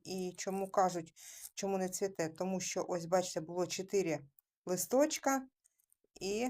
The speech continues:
був квітконосик. Тільки таким шляхом закладаються квіткові бруньки, а не тоді, а от я купила, а от я посадила, а от у мене цвіте. Зараз я все це дочищу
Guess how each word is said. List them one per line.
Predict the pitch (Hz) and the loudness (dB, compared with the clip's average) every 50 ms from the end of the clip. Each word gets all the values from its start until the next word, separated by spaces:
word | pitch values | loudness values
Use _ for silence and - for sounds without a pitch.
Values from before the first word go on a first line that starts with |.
| 247 - | -4 -4
був | 185 180 190 202 196 | -2 0 0 0 0
квітконосик. | - - 202 190 - - 196 185 175 160 160 - - 156 - - - _ _ _ _ _ _ _ _ _ _ _ _ | -2 -6 -6 -4 -2 -2 -2 0 0 0 -2 -4 -6 -10 -12 -18 -20 _ _ _ _ _ _ _ _ _ _ _ _
Тільки | - - 190 180 180 185 180 | -6 -4 -4 -2 0 -2 -2
таким | 180 175 165 170 - - 185 196 220 233 233 | 0 -2 -6 -6 -6 -4 -2 0 0 0 -2
шляхом | 233 - - 175 175 175 - - 180 185 190 202 214 214 202 202 - _ _ _ _ _ _ _ _ _ _ _ _ _ _ _ - - - - - - _ _ _ _ _ - | -4 -2 -2 -2 -2 -2 -2 -2 2 6 6 8 6 6 4 -2 -12 _ _ _ _ _ _ _ _ _ _ _ _ _ _ _ -20 -20 -18 -18 -18 -20 _ _ _ _ _ -8
закладаються | 165 165 165 165 190 180 - 185 180 180 175 - 180 165 | -6 -6 -2 0 2 2 4 4 4 4 2 0 -2 -4
квіткові | - - 185 - - 185 175 170 165 | -4 -4 -4 -2 0 0 0 0 0
бруньки, | 160 165 185 196 185 175 165 165 - 147 - - | 0 2 2 2 2 2 -2 -4 -4 -6 -2 2
а | - 170 170 | 4 4 4
не | 170 165 165 | 4 2 0
тоді, | 165 180 180 170 180 233 247 226 | 0 -2 -2 -2 0 2 4 6
а | 180 170 170 | 8 8 8
от | 170 165 165 180 | 6 6 4 2
я | 175 170 | 2 2
купила, | - - 180 165 - 226 214 190 | 2 -2 -4 0 4 6 8 10
а | 175 170 | 10 10
от | 160 160 160 165 | 8 4 2 2
я | 170 165 | 2 2
посадила, | - 175 170 - - 175 165 190 190 180 170 | 2 0 0 0 -2 -2 -2 0 0 2 4
а | 156 156 156 | 4 2 2
от | 156 151 - 170 | 0 -4 -6 -4
у | |
мене | 165 165 165 165 160 | -2 -2 -2 -2 -4
цвіте. | 165 - - 151 147 - - 143 139 139 139 - _ _ _ - - - - - - - - - _ _ - | -6 -6 -8 -8 -8 -8 -8 -8 -8 -8 -10 -16 _ _ _ -20 -20 -20 -20 -20 -20 -20 -20 -20 _ _ 6
Зараз | 202 202 196 180 185 190 | 8 8 8 8 4 2
я | 185 | -2
все | - - 180 | -2 -2 -4
це | - - 175 | -2 -2 0
дочищу | 170 196 202 202 - - 294 285 285 - - - 277 269 277 269 262 | 0 0 0 0 0 0 0 0 0 -2 -4 0 0 2 2 0 -2